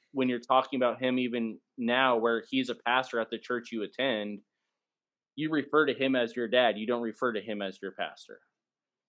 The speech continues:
And that is the relationship that ultimately makes the biggest difference in the long run, is if you can be parent rather than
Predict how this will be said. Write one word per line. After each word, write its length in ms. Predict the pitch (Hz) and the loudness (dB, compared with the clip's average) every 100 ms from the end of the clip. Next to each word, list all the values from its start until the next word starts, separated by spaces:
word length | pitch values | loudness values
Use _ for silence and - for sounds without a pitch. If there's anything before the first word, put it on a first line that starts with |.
| _ | _
And 240 | 143 123 117 113 110 | -4 -4 -4 -10 0
that 300 | 139 160 143 | 4 4 2
is 160 | 143 123 | 0 -2
the 140 | 135 | -2
relationship 920 | 123 113 117 120 123 110 - 117 107 - | -2 0 0 -2 -6 -8 -2 -2 -2 -2
that 180 | 110 104 | -4 0
ultimately 720 | 120 123 - 117 107 104 107 | 0 0 0 -6 -4 -4 -4
makes 320 | 104 107 107 - | -4 -6 -8 -10
the 160 | 104 104 | -10 -4
biggest 400 | 107 104 - _ | -4 -4 -8 _
difference 760 | 110 107 110 98 92 - - - | -4 -4 -6 -6 -8 -12 -16 -14
in 120 | 131 104 | -10 -8
the 60 | |
long 340 | 98 95 101 101 | -4 0 0 -2
run, 220 | 98 95 | -6 -6
is 360 | 98 101 - - | -8 -8 -10 -12
if 280 | - 110 - | -6 -6 -6
you 180 | 127 156 | -6 -6
can 280 | - 135 117 | -6 -4 -4
be 320 | 120 120 120 - - | -4 -4 -6 -8 -4
parent 520 | 123 113 98 92 - - - _ _ _ _ - | 0 0 -2 -6 -12 -20 -20 _ _ _ _ 0
rather 460 | 117 113 117 117 | 6 6 6 4
than 320 | 113 117 110 | 4 2 0